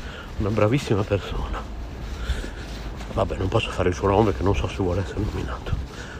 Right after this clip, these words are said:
Vabbè, sono arrivato al lavoro, io devo concludere qui. Paola Vantaggi,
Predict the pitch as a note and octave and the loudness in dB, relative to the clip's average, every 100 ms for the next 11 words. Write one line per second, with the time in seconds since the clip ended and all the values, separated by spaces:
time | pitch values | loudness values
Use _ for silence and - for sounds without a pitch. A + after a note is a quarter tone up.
0 | - A#2 A#2+ - B2 A#2+ A#2 A2+ B2 C3+ | 0 6 6 6 6 8 6 6 4 6
1 | B2+ F2+ F#2 B2 A2+ A#2 G#2+ A2 G#2+ A2+ | 6 6 4 4 4 4 6 4 4 0
2 | G#2+ A#2 A2+ B2+ - - - - - - | 0 0 2 2 0 -6 -4 -6 -6 -6
3 | - - - G2+ A#2 G#2 A#2 A2+ C3 C#3+ | -6 -6 -2 4 6 8 6 6 6 6
4 | B2 D3 | 6 6